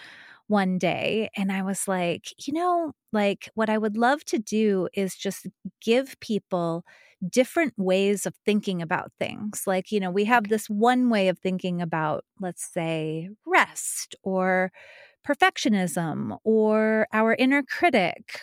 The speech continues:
Speaker 1: or procrastination, you know.
Speaker 2: Mm-hmm.
Speaker 1: We have this culturally shaped way of thinking about these things. And I thought, you know, I just, I think about them so differently. I have such a different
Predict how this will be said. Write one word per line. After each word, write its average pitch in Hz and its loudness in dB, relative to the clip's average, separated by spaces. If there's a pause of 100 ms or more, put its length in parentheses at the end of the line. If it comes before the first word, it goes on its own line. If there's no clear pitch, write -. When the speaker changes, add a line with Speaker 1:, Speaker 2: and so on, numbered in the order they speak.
(160)
Speaker 1:
or 196 2 (320)
procrastination, 302 2
you 247 2
know. 170 0
Speaker 2:
Mm-hmm. 175 -2 (400)
Speaker 1:
We 269 2
have 285 4
this 226 0
culturally 220 -2
shaped - -4
way 170 0 (460)
of 208 -4
thinking 349 0
about 180 -2
these - -6
things. 214 -6
And 202 -2
I 208 -2
thought, 208 -2
you 220 -2
know, 214 0 (100)
I 226 2
just, - -4
I 220 0
think 240 -2
about 226 2
them 196 -2
so 185 -2
differently. 202 -4
I 175 -2
have 180 -4
such - -6
a 190 -8
different 175 -6